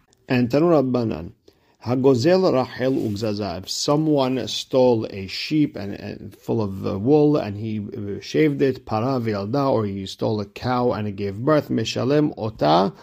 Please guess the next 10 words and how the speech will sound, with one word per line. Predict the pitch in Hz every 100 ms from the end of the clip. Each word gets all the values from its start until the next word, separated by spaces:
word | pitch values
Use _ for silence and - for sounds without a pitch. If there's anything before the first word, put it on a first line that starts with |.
| - - _
Ved | 120 139 120
Gizotea, | 123 110 110 139 156
Ved | 131 117
Vladotea, | 104 107 98 98 101 156 139
the | 120
Rebbe | 117 120 107
Meir. | 110 95 101 85
Rebbe | 98 117 160
Meir | 156 127 120
holds | 95 120 165 160